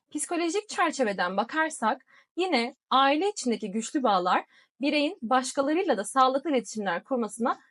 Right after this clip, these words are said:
zemin hazırlar. Özel bireyler aile içinde gördükleri destek ve anlayış sayesinde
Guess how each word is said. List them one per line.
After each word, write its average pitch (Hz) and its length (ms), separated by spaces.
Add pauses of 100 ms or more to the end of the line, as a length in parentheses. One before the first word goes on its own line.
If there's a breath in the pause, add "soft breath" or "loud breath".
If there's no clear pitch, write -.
(120)
zemin 277 260
hazırlar. 165 500 (640)
Özel 311 420
bireyler 220 480 (300 soft breath)
aile 320 320
içinde 262 280
gördükleri 208 600
destek 254 360
ve 262 80
anlayış 240 400
sayesinde 190 840